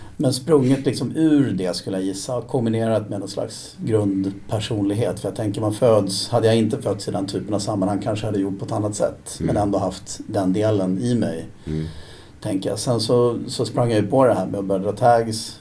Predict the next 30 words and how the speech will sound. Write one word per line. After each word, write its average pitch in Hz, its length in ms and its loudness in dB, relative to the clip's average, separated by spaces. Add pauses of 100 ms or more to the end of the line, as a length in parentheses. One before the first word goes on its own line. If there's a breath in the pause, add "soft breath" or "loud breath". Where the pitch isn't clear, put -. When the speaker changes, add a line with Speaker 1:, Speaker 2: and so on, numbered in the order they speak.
Speaker 1:
Och 110 100 -2
då 110 80 2
gjorde 110 260 2
jag 98 100 2
ju 101 60 0
det 110 160 2
med 101 140 2
samma, 110 280 -2
liksom, 113 500 -6
intensitet 107 680 -2
som - 120 -6
jag 73 100 -2
gjorde 85 200 -6
allt 90 200 -6
annat. 95 600 -4
Speaker 2:
Mm. 92 340 4 (680 loud breath)
Precis, 110 400 0
och 117 60 -4
du 123 60 2
var 147 260 6
redan 92 260 0
rörig 90 640 -2
och, 95 260 -8 (100)
eh, 87 380 -8
klottret 98 460 -4
var 92 100 -2
en 87 100 -4
grej 85 200 -4
som 92 140 -6
kom 85 120 -4